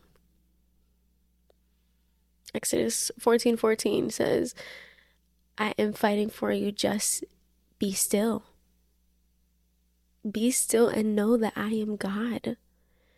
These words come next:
And that has been the verse of my, like, everything, this entire thing. And my friend, <sighs> my sister, let me say, she, for Christmas, she gave me, like, a little card in my Christmas gift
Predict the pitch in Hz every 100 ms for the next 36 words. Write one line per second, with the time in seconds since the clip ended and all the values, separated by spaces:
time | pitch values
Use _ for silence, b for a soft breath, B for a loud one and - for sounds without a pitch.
0 | _ _ _ - 220 214 214 254 - 320
1 | 262 - - - 285 - - - 240 240
2 | - 294 214 220 254 269 262 269 _ _
3 | 240 220 208 214 - - - _ _ 208
4 | 247 285 - 247 233 240 226 - 220 -
5 | - 208 220 214 220 214 - B B B
6 | B B B 220 208 220 - 208 214 208
7 | 208 _ _ _ _ - - - 247 240
8 | - 226 - - 131 - 226 _ - 220
9 | 214 - - - - B B B B B
10 | - - 233 226 240 254 247 _ _ _
11 | _ _ _ _ _ - - - - 214
12 | - - 233 - 220 214 220 214 214 208
13 | 214 - - 208 208 208 220 214 208 -
14 | 214 214 208 - 208 214 -